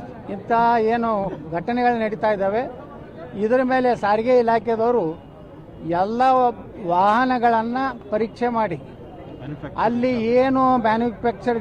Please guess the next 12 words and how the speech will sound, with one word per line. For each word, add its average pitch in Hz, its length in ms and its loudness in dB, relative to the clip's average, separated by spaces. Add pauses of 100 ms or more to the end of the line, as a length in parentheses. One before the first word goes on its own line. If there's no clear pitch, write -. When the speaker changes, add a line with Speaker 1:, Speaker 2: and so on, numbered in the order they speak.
Speaker 1:
ಡಿಫೆಕ್ಟ್ 202 420 -2
ಇದೆ, 185 180 2 (1120)
ಏನು 269 200 4 (220)
ಯಾವ 254 180 4 (680)
ತಂತ್ರಜ್ಞಾನದಿಂದ 240 1160 0 (140)
ವಿಫಲ 233 280 2 (140)
ಆಗಿ 220 160 -2 (120)
ಬೆಂಕಿ 208 300 -2
ಹತ್ತುವಂಥ 214 460 -4 (1200)
ಕಾರಣಗಳೇನಿವೆ 247 840 2
ಅದನ್ನ 262 240 0 (120)
ತನಿಖೆ 240 300 0